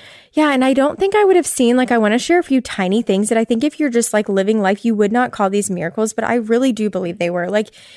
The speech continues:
to the point where, you know, it was an infection,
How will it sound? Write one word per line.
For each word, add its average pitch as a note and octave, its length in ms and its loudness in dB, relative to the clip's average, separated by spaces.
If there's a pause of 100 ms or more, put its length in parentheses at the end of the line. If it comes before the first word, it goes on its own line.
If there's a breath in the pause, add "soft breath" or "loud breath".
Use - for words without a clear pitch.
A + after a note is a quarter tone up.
(140 loud breath)
to C#4 100 -2
the B3+ 100 2
point A#3+ 300 0
where, G3+ 260 2
you G3 160 0
know, F#3+ 160 0
it F3 120 -2
was A#3 180 2
an B3+ 80 2
infection, G3 760 -2